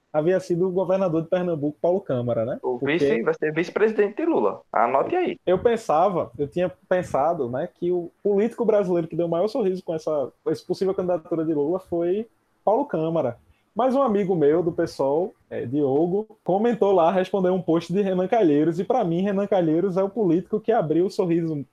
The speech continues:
Speaker 1: melhor de todos com Lula candidato. É porque é o cara reeleito de novo, né? C-,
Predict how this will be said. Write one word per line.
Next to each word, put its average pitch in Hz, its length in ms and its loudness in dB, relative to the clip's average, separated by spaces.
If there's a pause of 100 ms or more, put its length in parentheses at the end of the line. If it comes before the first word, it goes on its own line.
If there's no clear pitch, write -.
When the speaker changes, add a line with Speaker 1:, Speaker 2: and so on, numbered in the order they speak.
Speaker 1:
melhor 185 360 2
de 196 80 0
todos 143 400 0
com 135 340 -6
Lula 143 300 0
candidato. 127 640 0 (440)
É 139 120 0
porque - 180 -4
é 311 80 2
o 233 80 2
cara 208 320 2
reeleito 156 580 4
de 151 140 0
novo, 139 480 0
né? 135 220 -4 (200)
C-, 151 160 -4